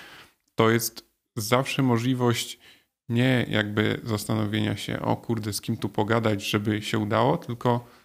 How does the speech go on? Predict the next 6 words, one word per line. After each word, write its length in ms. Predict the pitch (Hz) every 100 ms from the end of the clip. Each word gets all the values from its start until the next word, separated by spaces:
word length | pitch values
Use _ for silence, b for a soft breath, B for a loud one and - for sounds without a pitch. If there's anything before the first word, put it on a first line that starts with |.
| _
naturalna 560 | 110 110 123 127 123 120
kolej 320 | 120 117 113
rzeczy, 460 | 117 117 - 147 156 B B B _ _ _
pewien, 540 | 117 113 117 117 117 - _ _ -
no 120 | 123 113
właśnie 540 | 120 - 123 117